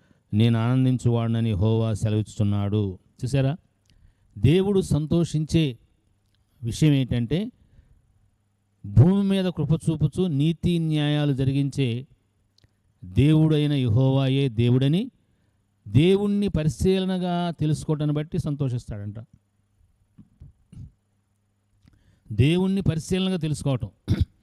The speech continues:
భూమి మీద జ-, జరిగే సంభవాలను బట్టి, భూమి మీద జరిగే, జరిగే సంభవాలను బట్టి మనం దేవుడు చూస్తున్నాడు అనుకోవట్లా. కానీ భూమి మీద నీతి న్యాయాలు జరిగించే దేవుడంట.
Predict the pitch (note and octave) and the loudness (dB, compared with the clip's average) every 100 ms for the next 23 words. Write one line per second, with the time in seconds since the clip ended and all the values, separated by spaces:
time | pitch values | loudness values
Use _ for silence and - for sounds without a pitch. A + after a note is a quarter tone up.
0 | _ _ _ _ _ _ - G#2+ F3+ G3 | _ _ _ _ _ _ -2 0 2 0
1 | F#3 F3 E3+ D#3 D#3+ E3 D3 D3 D#3+ D#3 | -2 -2 -2 -2 -2 -2 -2 0 -2 -2
2 | D3+ C#3+ C#3 B2+ C#3 G2+ A2+ E3+ E3 E3 | -4 -4 -4 -4 -8 0 2 2 -2 -2
3 | D#3 C#3+ D3 D3 C3+ C3 C#3+ C3 A#2+ B2 | -2 -4 -4 -4 -4 -4 -4 -4 -4 -2
4 | C3+ C3+ C3 F#3+ B3 - _ _ _ _ | -2 -2 -4 -4 -4 -8 _ _ _ _
5 | _ _ _ _ _ _ _ _ _ _ | _ _ _ _ _ _ _ _ _ _
6 | _ _ _ - A2+ D3+ F3 D3 D3+ D#3 | _ _ _ -8 -2 2 2 2 0 -6
7 | - _ _ _ _ _ _ _ _ _ | -14 _ _ _ _ _ _ _ _ _
8 | _ _ - G#2+ E3 G3 F#3+ E3+ F3+ - | _ _ -2 2 4 4 0 0 -4 -2
9 | F3+ F3 E3 D3+ D3+ D3+ B2 G#2+ - _ | -2 0 0 0 -2 -2 -4 -10 -12 _
10 | - _ _ _ _ _ - C#3+ E3+ D3 | -20 _ _ _ _ _ -6 -2 0 4
11 | A#2 E3 E3+ D#3+ D3 D#3 D#3+ D3+ C#3+ C#3 | 4 2 -2 -2 -2 -2 -2 0 -2 -2
12 | B2+ C3 B2 B2+ A#2 A#2+ A2 G#2 | -2 -2 -2 -2 0 0 -2 -4